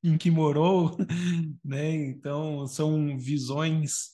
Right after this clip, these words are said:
completamente diferentes da que a gente já teve. Talvez você já tenha, já esteja mais acostumado,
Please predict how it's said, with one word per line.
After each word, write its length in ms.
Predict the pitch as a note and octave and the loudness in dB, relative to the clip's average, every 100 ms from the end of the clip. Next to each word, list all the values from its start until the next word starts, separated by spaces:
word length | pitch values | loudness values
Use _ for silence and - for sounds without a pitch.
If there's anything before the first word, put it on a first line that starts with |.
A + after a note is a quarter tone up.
| _ _ _ - | _ _ _ -10
completamente 880 | C#3+ C3+ D3+ D3+ D#3+ D3 D3+ D3 D3 | -6 -4 -4 -2 -2 -2 -2 -4 -6
diferentes 500 | D3 - C3+ C#3 D3+ | -6 -4 -4 -4 -6
da 120 | C#3 | -6
que 120 | D3 | -6
a 60 | C3 | -4
gente 500 | C#3 C3 C#3 B2 - _ _ _ _ _ _ _ _ - | -4 -6 -8 -8 -14 _ _ _ _ _ _ _ _ -6
já 260 | A#2 C#3 | -2 -2
teve. 680 | B2+ - D3 F3 E3 - - _ _ _ _ _ _ _ _ | -4 -4 -2 0 -2 -6 -10 _ _ _ _ _ _ _ _
Talvez 300 | B2+ B2 C3 | -8 -4 -2
você 280 | C3+ C3 C3+ | -2 -2 -2
já 120 | C3 | -2
tenha, 500 | C3 C#3 C3+ C3 C3+ - - _ - | -2 -2 -2 -2 -4 -10 -20 _ -12
já 160 | B2 C3+ | -6 -4
esteja 340 | C3 C3+ C3 | -4 -4 -2
mais 220 | B2+ C3 | -2 -2
acostumado, 800 | B2+ - C3 - C3+ C#3 B3 A#3 | -4 -6 -8 -6 -6 -4 -4 -6